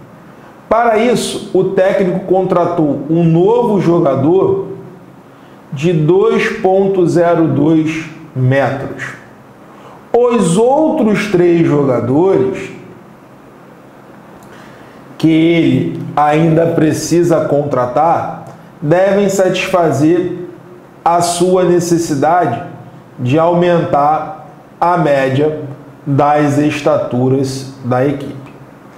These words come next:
Ele fixará a média das estaturas para os três jogadores que ainda precisa contratar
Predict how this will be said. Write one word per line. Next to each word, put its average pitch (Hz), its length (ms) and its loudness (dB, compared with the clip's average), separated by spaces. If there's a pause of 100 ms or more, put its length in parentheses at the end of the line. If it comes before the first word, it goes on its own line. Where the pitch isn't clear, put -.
(480)
Ele 233 280 2
fixará 170 920 0 (600)
a 175 160 2
média 156 600 0 (1500)
das 151 380 2
estaturas 165 880 0 (1120)
para 160 300 2
os 147 320 -2
três 202 400 2
jogadores 165 1080 0 (800)
que 175 120 2
ainda 170 460 2
precisa 165 680 0
contratar 151 1000 -2